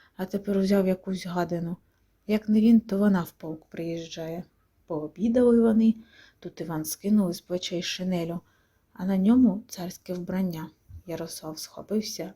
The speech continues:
а Іван каже: «Сідай. Пам'ятаєш, як ти стояв на посту коло тюрми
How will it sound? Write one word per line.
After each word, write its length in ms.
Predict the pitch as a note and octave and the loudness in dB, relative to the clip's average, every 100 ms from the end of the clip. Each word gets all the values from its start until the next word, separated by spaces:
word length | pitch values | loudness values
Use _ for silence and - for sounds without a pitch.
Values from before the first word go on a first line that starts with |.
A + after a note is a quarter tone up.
| _ | _
а 60 | F#3 | -10
Іван 240 | F#3 F#3 | -6 -6
каже: 320 | G3 F#3 E3+ | -6 -8 -8
«Сідай. 440 | E3+ - G3 D#3 - _ _ _ | -6 -4 -4 -6 -12 _ _ _
Пам'ятаєш, 560 | A3+ B3+ C4 C#4+ A#3 | -4 -4 -2 -4 -4
як 140 | F#3+ - | -8 -10
ти 100 | F#3 | -16
стояв 380 | - G3+ F#3 F3+ | -8 -4 -2 -2
на 100 | F#3 | -6
посту 380 | G#3 - - | -10 -14 -14
коло 300 | - F#3+ F3+ | -6 -2 -2
тюрми 420 | F3+ F#3+ F#3+ F3+ | -2 -6 -4 -6